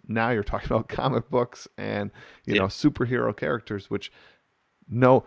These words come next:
Speaker 1: no one ever sat down to build a textbook and thought about comic book characters and long division together, but, like, you
Speaker 2: Right.
Speaker 1: have. You
Speaker 2: Right.
Speaker 1: have.
Speaker 2: Right. And it, and the crazy part is it works so well. That's the, uh, that's the crazy part, um, with,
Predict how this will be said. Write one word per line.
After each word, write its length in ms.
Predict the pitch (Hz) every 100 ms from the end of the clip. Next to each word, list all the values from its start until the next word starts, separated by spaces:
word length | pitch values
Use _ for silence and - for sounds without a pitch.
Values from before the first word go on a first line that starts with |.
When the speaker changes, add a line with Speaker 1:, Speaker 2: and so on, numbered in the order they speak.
| -
Speaker 1:
no 100 | 135
one 140 | 147
ever 120 | 143 135
sat 320 | - 135 127
down 200 | 131 127
to 60 | 107
build 220 | 117 107
a 20 |
textbook 440 | 135 127 - 107 98
and 100 | 98
thought 200 | 110 104
about 180 | 101 -
comic 280 | 117 110
book 160 | 110 107
characters 440 | 120 113 - 101 -
and 140 | 104
long 200 | 101 113
division 280 | 98 98 98
together, 340 | 90 92 92 87
but, 180 | 95
like, 220 | 95 87 - -
you 280 | 123 139 117
Speaker 2:
Right. 100 | 98
Speaker 1:
have. 280 | - - - _ _
You 320 | 120 135 147
Speaker 2:
Right. 140 | 120 107
Speaker 1:
have. 100 | 107 _ _ _ _ - _ -
Speaker 2:
Right. 300 | 117 113 - _ -
And 120 | 113
it, 140 | 95 92 - 107
and 340 | 120 110 113
the 100 | 113
crazy 420 | - 127 147 123
part 240 | 110 117 113
is 120 | 110
it 100 | 104
works 280 | 110 110 -
so 220 | - 110 104
well. 280 | 120 107
That's 320 | 92 90 - -
the, 260 | 98 95
uh, 200 | 92 92 - _ - - -
that's 220 | - -
the 80 | -
crazy 340 | 107 98 95
part, 380 | 90 95 87 82 -
um, 340 | 87 85 85
with, 340 | 87 87 -